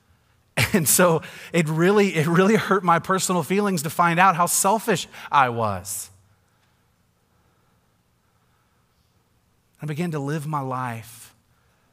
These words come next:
thinking about her and wanting what's best for her. See, that's really how we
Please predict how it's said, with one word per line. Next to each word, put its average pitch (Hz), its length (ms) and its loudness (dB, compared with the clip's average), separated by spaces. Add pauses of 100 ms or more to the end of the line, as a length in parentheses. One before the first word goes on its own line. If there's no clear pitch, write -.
(500)
thinking 165 440 -6
about 139 280 -4
her 127 440 -6
and 120 260 -10 (240)
wanting 160 260 -6
what's 151 200 -8
best 143 320 -6
for - 240 -14
her. 104 480 -12 (1600)
See, 180 120 -4
that's 196 160 0
really 190 240 0
how 170 160 2
we 165 220 -2